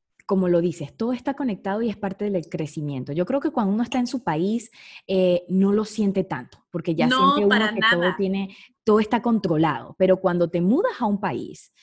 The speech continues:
Speaker 1: y empiezas a encerrarte, primero emocionalmente, primero físicamente, y, y ya es algo así como que, "¿Y entonces qué vas a lograr?". Y no es solamente este podcast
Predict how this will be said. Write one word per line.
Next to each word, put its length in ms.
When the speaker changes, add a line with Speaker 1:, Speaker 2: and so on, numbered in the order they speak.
Speaker 1:
y 380
empiezas 580
a 60
encerrarte, 640
primero 320
emocionalmente, 720
primero 320
físicamente, 840
y, 160
y 120
ya 160
es 100
algo 160
así 160
como 220
que, 180
"¿Y 80
entonces 400
qué 140
vas 180
a 60
lograr?". 400
Y 120
no 180
es 160
solamente 760
este 460
podcast 560